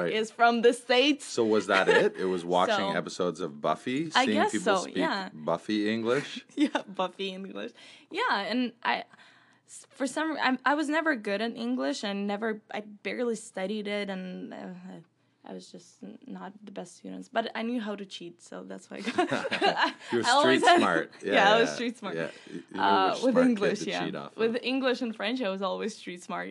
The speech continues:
Speaker 2: I knew how
Speaker 1: Right.
Speaker 2: to cheat and <laughs>
Speaker 1: I feel like you could probably get
Speaker 2: What a
Speaker 1: boys to
Speaker 2: role
Speaker 1: do
Speaker 2: model.
Speaker 1: things for you
Speaker 2: Yeah.
Speaker 1: too, right? You
Speaker 2: <laughs>
Speaker 1: could probably, like, yeah, get,
Speaker 2: Uh,
Speaker 1: call in
Speaker 2: "Hey,
Speaker 1: some
Speaker 2: could you,
Speaker 1: favors.
Speaker 2: could you?"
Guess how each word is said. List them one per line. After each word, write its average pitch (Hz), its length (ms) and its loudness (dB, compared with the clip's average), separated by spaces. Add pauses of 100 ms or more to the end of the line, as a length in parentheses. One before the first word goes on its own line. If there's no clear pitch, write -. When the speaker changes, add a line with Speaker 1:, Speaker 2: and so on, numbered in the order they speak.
Speaker 2:
I - 40 -12
knew 202 320 -8
how 196 160 -8
Speaker 1:
Right. 185 100 -4
Speaker 2:
to - 80 -6
cheat - 380 -14
and 220 200 -10 (300)
<laughs> - 260 -4
Speaker 1:
I 85 80 -8
feel 104 200 0
like 87 160 -2
you 80 180 -6
could 76 140 -12
probably 73 280 -6
get 71 200 -8
Speaker 2:
What 202 160 -2
a - 20 0
Speaker 1:
boys 180 80 -4
to 180 60 -8
Speaker 2:
role 175 160 -4
Speaker 1:
do - 60 -4
Speaker 2:
model. 170 300 -6
Speaker 1:
things 180 140 -12
for - 140 -8
you - 60 -6
Speaker 2:
Yeah. - 100 -6
Speaker 1:
too, 67 420 -10
right? 71 240 -8
You 302 120 -2
Speaker 2:
<laughs> - 40 -14
Speaker 1:
could - 180 -4
probably, 69 280 -10
like, 67 240 -14 (320)
yeah, 73 80 -20 (280)
get, - 200 -12
Speaker 2:
Uh, 196 120 -8
Speaker 1:
call 85 140 -2
in 76 60 -4
Speaker 2:
"Hey, - 80 -2
Speaker 1:
some 165 160 -8
Speaker 2:
could - 160 -12
you, - 140 -2
Speaker 1:
favors. - 140 -8 (200)
Speaker 2:
could - 180 0
you?" 359 140 2